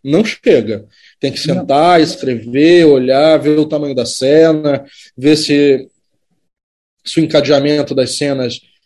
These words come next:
Speaker 1: tá bacana pra chegar no resultado onde você quer,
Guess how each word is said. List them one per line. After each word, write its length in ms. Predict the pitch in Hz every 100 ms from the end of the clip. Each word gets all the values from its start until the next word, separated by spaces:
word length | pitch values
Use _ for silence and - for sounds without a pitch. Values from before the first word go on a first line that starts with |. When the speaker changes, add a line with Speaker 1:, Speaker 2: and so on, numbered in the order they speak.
| _
Speaker 1:
tá 100 | -
bacana 380 | 139 123 156 156
pra 120 | 143
chegar 300 | 131 135 135
no 80 | 131
resultado 420 | 123 113 - 123
onde 120 | 127 117
você 240 | 117 110
quer, 640 | - - 143 165 160 -